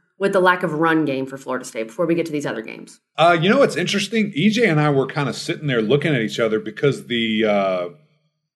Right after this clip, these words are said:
Speaker 2: I don't know if it was necessarily play design or, or just what Clemson was doing forced them to do stuff, but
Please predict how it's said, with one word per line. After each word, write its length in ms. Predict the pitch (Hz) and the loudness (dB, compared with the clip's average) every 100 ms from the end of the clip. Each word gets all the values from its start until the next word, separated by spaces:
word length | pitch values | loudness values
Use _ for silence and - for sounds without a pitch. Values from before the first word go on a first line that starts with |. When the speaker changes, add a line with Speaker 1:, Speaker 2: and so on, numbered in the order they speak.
| _ | _
Speaker 2:
I 40 | 240 | 2
don't 80 | |
know 100 | 214 | 4
if 80 | 165 | 4
it 80 | 165 | 4
was 140 | 120 | 2
necessarily 480 | 143 143 151 123 113 | 0 2 4 4 2
play 380 | 101 - 131 165 | -4 -2 2 2
design 640 | 170 143 160 175 180 180 139 | 2 0 -2 -2 -4 -4 -4
or, 120 | 110 | -2
or 80 | 113 | -2
just 320 | 107 107 - _ _ - | -2 -8 -8 _ _ 0
what 220 | 151 147 | 0 2
Clemson 380 | 165 156 143 139 | -2 -2 0 0
was 120 | 113 | 0
doing 360 | 110 143 151 147 | 0 2 0 -2
forced 420 | - 139 139 - | 2 2 2 -2
them 160 | 139 | -2
to 80 | 117 | -2
do 180 | 101 131 | -4 -4
stuff, 320 | 139 160 151 | -2 -4 -2
but 220 | 131 110 | -2 -2